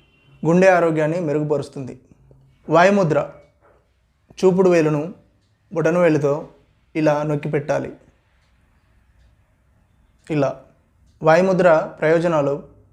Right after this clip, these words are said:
నాడీ వ్యవస్థ మెరుగుపరుస్తుంది, గ్యాస్ సమస్యలు తగ్గిస్తుంది,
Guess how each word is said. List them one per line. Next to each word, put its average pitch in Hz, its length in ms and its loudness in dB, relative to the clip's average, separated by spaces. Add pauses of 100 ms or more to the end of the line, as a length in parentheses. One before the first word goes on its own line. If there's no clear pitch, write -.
(260)
నాడీ 165 260 4
వ్యవస్థ 180 340 2 (200)
మెరుగుపరుస్తుంది, 160 720 -2 (360)
గ్యాస్ 170 300 0
సమస్యలు 165 420 -2 (100)
తగ్గిస్తుంది, 156 580 -2